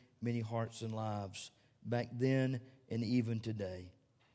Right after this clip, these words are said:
Maybe even right now, during this time of dedication, someone's heart, someone's life will be touched as we sing together, "What a Friend We Have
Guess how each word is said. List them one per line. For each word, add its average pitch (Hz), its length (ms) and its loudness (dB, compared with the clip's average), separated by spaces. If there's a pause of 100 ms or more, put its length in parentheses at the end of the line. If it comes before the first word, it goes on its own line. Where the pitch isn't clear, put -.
(300)
Maybe 170 500 8
even 165 300 4
right 160 320 6
now, 147 320 4
during 139 260 4
this 139 160 4
time 147 280 2
of 123 140 0
dedication, 139 720 2 (440)
someone's 170 600 4
heart, 135 460 -2
someone's 147 500 2
life 120 480 -2 (420)
will 131 140 6
be 127 140 6
touched - 680 2 (360)
as 131 180 4
we 135 140 6
sing 165 460 2
together, 117 600 2 (440)
"What 139 420 6 (160)
a 117 120 2
Friend 110 640 2 (540)
We 107 200 0
Have 98 400 0